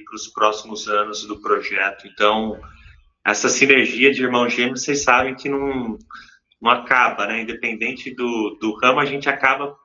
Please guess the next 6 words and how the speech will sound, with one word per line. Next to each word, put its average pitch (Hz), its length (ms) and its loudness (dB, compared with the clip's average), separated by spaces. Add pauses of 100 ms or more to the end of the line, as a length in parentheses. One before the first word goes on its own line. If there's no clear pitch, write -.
(300)
tentando 139 540 -2
trazer 127 440 4
essa 131 240 -4
sinergia 120 760 -4
ali 110 300 -6
pra, 113 460 -2